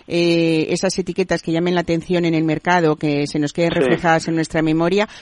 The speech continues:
Speaker 1: pero históricamente también han sido así, ¿no?
Speaker 2: Eh, bueno, siempre, eh, la etiqueta, mm, bueno, pues servía para identificar al productor. Al principio se hablaba de, de,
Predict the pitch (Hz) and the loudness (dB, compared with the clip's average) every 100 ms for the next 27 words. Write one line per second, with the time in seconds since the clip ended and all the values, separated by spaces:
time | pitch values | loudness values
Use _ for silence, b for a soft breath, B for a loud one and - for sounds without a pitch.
0 | - 226 180 - 220 214 202 202 - 175 | 2 6 6 4 2 2 2 0 0 2
1 | 160 151 151 165 151 147 - 254 180 214 | 2 2 0 0 0 0 0 0 0 0
2 | 359 B B B B B B - 160 147 | -4 B B B B B B 2 4 6
3 | 160 165 151 143 147 147 - 147 160 160 | 4 4 2 2 0 -2 0 2 4 4
4 | 156 - 131 127 123 123 120 127 110 131 | 0 -2 -2 -2 -2 0 -2 -4 -6 -6
5 | - 139 143 143 143 143 139 131 127 120 | 0 2 4 4 4 2 2 2 2 2
6 | 117 117 113 107 110 110 - - - - | 2 2 0 -4 -6 -8 -8 -16 -12 -6
7 | - 95 107 113 113 120 117 113 113 104 | -4 -2 0 2 4 4 4 4 0 -2
8 | 113 117 117 120 127 110 95 - 120 107 | 0 4 4 2 2 0 0 2 2 2
9 | B B B B B - 131 113 120 110 | B B B B B 0 0 2 0 0
10 | - 123 - 135 - 131 127 123 131 135 | 0 2 4 4 4 4 4 6 6 4
11 | 135 127 120 - 139 127 127 123 120 120 | 4 4 2 0 2 4 6 6 6 6
12 | 120 120 | 6 4